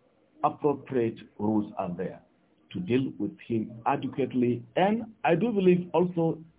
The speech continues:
justly, not extrajudicially. This summarizes the message of the khutbah,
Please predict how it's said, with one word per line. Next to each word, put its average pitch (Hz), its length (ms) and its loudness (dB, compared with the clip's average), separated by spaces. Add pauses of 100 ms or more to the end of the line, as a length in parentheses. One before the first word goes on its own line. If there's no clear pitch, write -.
justly, 160 600 0 (640)
not 175 300 6 (280)
extrajudicially. 127 1200 0 (380)
This 208 200 2
summarizes 160 580 4 (100)
the 127 80 2
message 135 400 2
of 104 100 -4
the 98 80 -8
khutbah, 139 380 -2